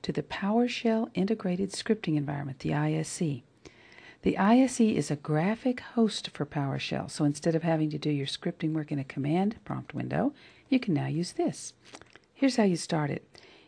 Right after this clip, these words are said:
You may be able to access it from all programs, or you can start PowerShell itself, and then from it, PowerShell underscore I S E.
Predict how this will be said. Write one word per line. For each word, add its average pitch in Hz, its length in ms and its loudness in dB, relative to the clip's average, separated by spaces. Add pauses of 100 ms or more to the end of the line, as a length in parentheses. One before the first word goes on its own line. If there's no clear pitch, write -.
(140)
You 202 180 8
may 214 220 8
be 208 160 4
able 170 180 2
to - 140 -2
access 156 420 -2
it - 80 -6
from - 160 -4
all 160 220 -4
programs, 165 760 -2 (400)
or 196 460 6
you 170 120 2
can 156 200 -2
start - 420 0
PowerShell 180 600 -2
itself, 180 560 -4 (1900)
and 160 160 2
then 160 160 4
from 160 300 0
it, 180 340 2 (1200)
PowerShell 160 680 -2
underscore 151 720 -4
I 147 220 -4
S 143 260 -6
E. 147 240 -6